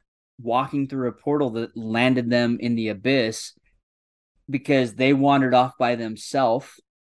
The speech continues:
and everyone else stayed put. And so it didn't change for them, but it changed for that other person because they went backwards. And then, and this is how they had to learn the hard way, they went back into the room, everyone was gone.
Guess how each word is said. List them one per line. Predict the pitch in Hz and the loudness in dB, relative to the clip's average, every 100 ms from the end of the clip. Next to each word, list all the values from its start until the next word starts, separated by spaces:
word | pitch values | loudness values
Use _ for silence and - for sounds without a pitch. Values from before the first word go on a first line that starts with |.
| _ _ _ _ _ _ _ _ _ _ | _ _ _ _ _ _ _ _ _ _
and | 135 127 120 117 117 113 113 110 107 _ _ _ _ _ _ _ _ _ - | -4 -2 0 0 -2 -4 -6 -8 -12 _ _ _ _ _ _ _ _ _ -14
everyone | 113 135 127 | 0 2 4
else | 135 - | 2 -2
stayed | - - 127 110 | -12 -2 -2 -2
put. | - 165 113 - _ _ _ _ _ _ _ - | 0 0 0 -8 _ _ _ _ _ _ _ -6
And | 123 | -6
so | - 131 | 0 2
it | 123 127 | 2 2
didn't | 147 156 | 2 0
change | 131 151 143 | 0 0 0
for | - | -4
them, | 127 156 | -2 0
but | 139 | 0
it | 120 - | -4 -4
changed | 139 135 131 | -4 -4 -4
for | 123 | -4
that | 117 120 | -2 0
other | 123 151 | -2 -4
person | - 107 - | -6 -8 -6
because | 104 104 110 | -10 -6 -4
they | 110 131 | 0 2
went | 135 117 | 2 2
backwards. | 123 151 117 98 - - _ _ _ _ - | 0 -2 -6 -10 -12 -20 _ _ _ _ -6
And | 120 127 | 0 4
then, | 127 120 - _ _ _ _ - | 6 4 -2 _ _ _ _ -4
and | 131 131 | 0 2
this | 143 | 0
is | 147 | 2
how | 147 | 2
they | 139 | 4
had | 139 131 | 2 2
to | 131 | 2
learn | 135 | 0
the | 123 | 0
hard | 120 185 | 0 0
way, | 147 127 131 - | 0 -2 -4 -4
they | 127 | -2
went | 135 156 147 | 2 0 2
back | 135 151 - | 2 2 0
into | 151 135 | -6 -6
the | 127 | -6
room, | 127 185 151 - _ | -2 0 -2 -6 _
everyone | 143 139 156 147 139 | -4 0 2 2 0
was | 127 110 | -4 -6
gone. | 135 139 107 98 | -6 -4 -4 -8